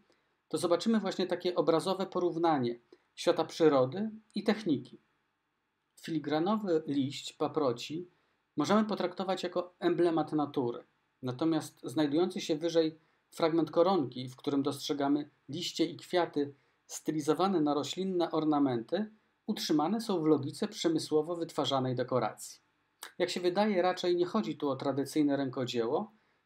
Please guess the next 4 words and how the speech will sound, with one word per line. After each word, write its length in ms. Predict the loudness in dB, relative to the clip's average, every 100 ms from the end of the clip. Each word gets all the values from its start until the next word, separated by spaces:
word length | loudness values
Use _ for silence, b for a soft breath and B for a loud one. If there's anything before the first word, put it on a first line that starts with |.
| b
ale 180 | 2 2
zmechanizowany 840 | 4 2 4 2 2 0 0 0
proces 380 | -2 -2 -2 -6
produkcji. 640 | -4 -6 -4 -10 -14 -20